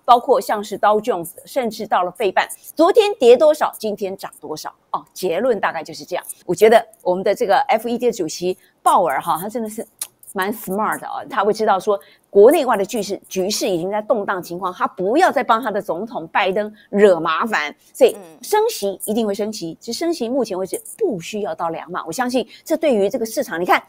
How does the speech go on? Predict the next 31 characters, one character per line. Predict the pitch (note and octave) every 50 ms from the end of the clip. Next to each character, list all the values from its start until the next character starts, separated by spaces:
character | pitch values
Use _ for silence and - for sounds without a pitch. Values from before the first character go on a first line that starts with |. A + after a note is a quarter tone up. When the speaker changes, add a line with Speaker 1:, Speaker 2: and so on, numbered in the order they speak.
| _ _ -
Speaker 1:
是 | - E4
不 | C4+
是 | B3+ C#4
立 | C#4+ D4 F4+ E4+ C4+
即 | - - F#3 F#3 F3+ - -
美 | - A3 B3
股 | C4+ - F3
四 | D#3 - -
大 | - - -
指 | - - E3
数 | E3 - G#3
就 | G#3 G#3+ F#3+
往 | F3+ C#3+ -
上？ | - - G#3+ E3 - - _ _
昨 | _ - B3+
天 | D#4 F#4 F#4+ G4 -
跌 | - A3+ A3
多 | A#3 D4 C#4+
少， | C#4+ A3+ F#3 - - _ _
今 | - A3 G3 G3
天 | A#3 F#3+ F#3 F3+
涨 | - - - E3
多 | - F3+
少， | F3+ - D#3+ - -
是 | - - B3
不 |
是 | A3+ G#3
这 | G3+ - A#3+
样 | G3+ E3 D#3+
嘞？ | D3+ B2+ - _ _ - -
好， | - G#3+ - -